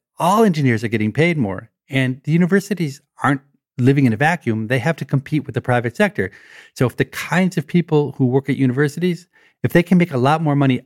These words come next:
outside the university today than they could twenty years ago, then universities have no choice but to raise salaries to try to compete. Now, let's be fair. University jobs come with lots of perks. There are many people who will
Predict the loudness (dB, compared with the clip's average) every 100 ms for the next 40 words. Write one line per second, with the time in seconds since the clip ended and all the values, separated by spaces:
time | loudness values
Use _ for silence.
0 | -2 -2 -2 -2 -2 0 2 2 0 -2
1 | -6 -2 2 2 0 -2 -6 -6 -10 -10
2 | _ -8 -4 -2 0 0 0 0 0 -2
3 | -6 -20 -20 -20 -2 0 2 0 0 2
4 | 2 -2 -2 -2 2 2 2 0 -4 0
5 | 0 0 -8 _ _ _ -4 -2 -2 0
6 | 0 -2 0 0 0 -4 -14 _ -16 -4
7 | -2 -2 -2 -4 -2 -2 _ -4 -4 _
8 | -4 -2 -2 -4 0 0 -2 _ _ _
9 | 0 0 0 -4 -2 0 0 0 -2 0
10 | 0 -2 -8 -2 -2 -2 -6 -8 -4 -4
11 | -2 -4 -4 -4 -4 -4 -12 -2 0 2
12 | 4 4 2 -2 0 -2 -2 -2 0 0
13 | -2 0 0 -2